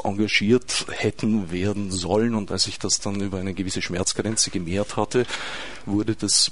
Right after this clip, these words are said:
praktisch ins Arbeitsamt, das in der damaligen Zeit zum A M S eben umgeformt wurde, hineingeholt. Das heißt, man macht das jetzt rückgängig sozusagen. Aber euch liegt, habe ich herausgehört, das Konzept wenigstens vor. Ich habe nämlich gestern zwei Stunden investiert und habe meinen Google angeworfen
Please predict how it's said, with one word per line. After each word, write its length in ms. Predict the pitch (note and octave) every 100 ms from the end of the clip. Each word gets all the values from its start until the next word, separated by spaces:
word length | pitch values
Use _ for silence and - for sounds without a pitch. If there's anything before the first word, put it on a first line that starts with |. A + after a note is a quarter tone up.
| -
praktisch 360 | E2 - G2
ins 220 | - G2+ -
Arbeitsamt, 800 | G2 F2+ - G2 A2 - - -
das 460 | F2+ - - - -
in 160 | - E2+
der 80 |
damaligen 320 | F2 E2+ E2 E2+
Zeit 200 | E2+ F2
zum 160 | F#2
A 100 | E2+
M 100 | E2+
S 240 | - F#2 -
eben 120 | E2+ -
umgeformt 520 | F#2+ G#2+ - A#2 B2+
wurde, 140 | A#2 A#2
hineingeholt. 1040 | G#2+ G2+ G2 G2+ F#2+ F2+ F#2 F2 - -
Das 160 | E2+ -
heißt, 220 | G2 -
man 80 | G#2+
macht 220 | G#2+ -
das 100 | -
jetzt 200 | A2 -
rückgängig 600 | G2+ - - D#2+ D#2 -
sozusagen. 540 | - F2+ - - - - - - - - - - - -
Aber 160 | F#2+
euch 240 | D#2+ B2+ -
liegt, 420 | C#3+ - - -
habe 140 | A2
ich 100 | G#2
herausgehört, 540 | A2 G2 - G#2+ A2+ -
das 100 | -
Konzept 460 | A#2+ - G#2+ -
wenigstens 340 | A2+ A2 - -
vor. 480 | - C3+ A#2+ F#2
Ich 160 | F#2+ -
habe 140 | A2
nämlich 180 | A#2 G#2+
gestern 300 | A2 - B2
zwei 200 | - F#2
Stunden 400 | F#2 F2+ G2+ G#2
investiert 680 | G#2 G2 F2+ - D#2 A#2+ -
und 140 | - F#2
habe 120 | F2+
meinen 200 | E2 E2+
Google 320 | F#2 G#2+ G#2
angeworfen 640 | F#2+ G2+ G#2+ F2 F2+ -